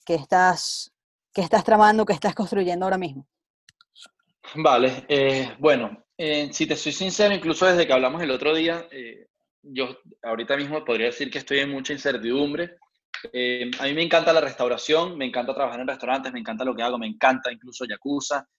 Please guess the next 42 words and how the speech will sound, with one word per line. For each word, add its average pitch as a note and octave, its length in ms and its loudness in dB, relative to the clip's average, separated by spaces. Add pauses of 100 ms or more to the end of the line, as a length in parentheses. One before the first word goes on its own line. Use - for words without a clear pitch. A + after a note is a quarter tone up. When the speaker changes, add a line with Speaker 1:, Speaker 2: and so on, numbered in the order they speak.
(180)
Speaker 2:
En B2 120 -2
dos A#2 100 -2
mil A2+ 140 -2
dieciocho B2 440 0
nosotros A#2+ 280 0
quisimos A#2+ 360 -2
expandir B2+ 520 2
y, C3 60 2
y, G#2+ 540 -4
y, G#2+ 300 -12 (440)
y G#2+ 180 -16
lo A#2 160 -4
intentamos. A#2 1000 0 (460)
Entre A#2 180 0
dos A2 100 2
mil A2+ 120 0
dieciocho C3 300 0
y - 20 0
dos - 20 0
mil A#2+ 100 -2
diecinueve A#2+ 280 -2
lo C#3 60 0
intentamos. C3+ 500 2 (840)
No D3+ 180 0
sé D#3+ 100 2
si E3+ 120 2
eso F3 120 2
esté E3+ 160 4
en E3 80 2
nuestros E3 320 -2
planes D3 380 2
a C3 80 -4
corto C3+ 280 -2
plazo, D3+ 360 0
mediano B2+ 320 -2
plazo, D#3+ 300 0
o - 20 -6
sea, B2+ 180 -4
realmente A#2 340 -6
no C#3+ 120 -10
lo D3 80 -6
tenemos, C3 340 -12